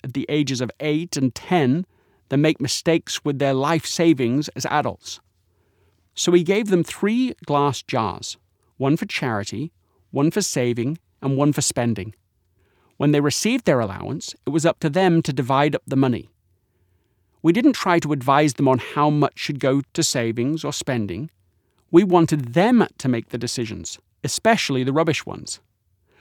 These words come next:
For example, our son once spent forty dollars he'd saved on an electric racing car, and he regretted it afterward. He wished he had that money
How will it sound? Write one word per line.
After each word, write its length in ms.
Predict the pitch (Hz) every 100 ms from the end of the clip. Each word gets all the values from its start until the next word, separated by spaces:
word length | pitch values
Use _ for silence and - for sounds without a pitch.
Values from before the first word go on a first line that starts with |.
| _ _
For 220 | - 180
example, 560 | 139 143 127 - 98 - _ _ _ -
our 120 | 143
son 420 | - 208 240 180
once 260 | 143 - -
spent 320 | 135 120 -
forty 460 | - 170 214 233
dollars 360 | 170 127 123 120
he'd 280 | - 202 196
saved 480 | - 120 117 123 -
on 140 | 151
an 100 | 135
electric 480 | 127 131 120 - -
racing 380 | 143 139 131 117
car, 260 | 107 98 - _ _ _ _
and 180 | - 156
he 180 | - 240
regretted 520 | 196 135 151 143 131
it 100 | 135 -
afterward. 500 | 120 - 95 78 - _ _ _ _ _ _ _ _
He 180 | - 226
wished 380 | 175 180 - -
he 100 | 160
had 240 | 156 147
that 200 | 151 -
money 420 | 147 127 127 156